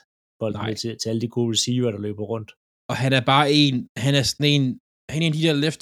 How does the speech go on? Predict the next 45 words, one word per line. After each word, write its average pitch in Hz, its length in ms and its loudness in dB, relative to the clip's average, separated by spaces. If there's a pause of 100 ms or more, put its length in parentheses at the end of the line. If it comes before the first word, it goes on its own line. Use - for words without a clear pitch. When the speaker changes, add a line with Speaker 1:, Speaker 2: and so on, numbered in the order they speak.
Speaker 2:
tackles, 156 340 2
som 127 160 -4
du 127 120 -2
kan 120 100 0 (100)
smide 170 220 6
i 175 120 4
left, 165 140 0 (340)
left 165 200 -2
tackle, 170 240 2 (800)
og 131 80 2 (600)
så 151 120 6 (1400)
bekymrer 214 320 6
dig 127 80 6
egentlig 123 180 4
ikke - 120 -6
så 117 60 2
meget 110 160 4
om 98 120 0
den 104 140 -2
side 117 220 4
der. 98 80 -6 (540)
Der 151 120 6
er 151 40 2 (100)
rigtig 160 280 2
mange 143 160 4 (140)
offensive 131 320 2
linjefolk 127 420 2
i 117 140 0
ligaen, 123 320 2 (200)
så 147 80 -4 (120)
sid-, 170 240 2
så, 165 60 2 (240)
så 165 60 -4 (260)
har 165 160 6
du 151 120 4
dem 120 120 -2
på 139 40 -2 (100)
left 151 200 -2
tackle, 160 240 0 (480)
men 127 120 4
du 123 100 -2
er - 80 -6
sgu - 80 -10 (180)
aldrig 185 280 6
helt 127 140 0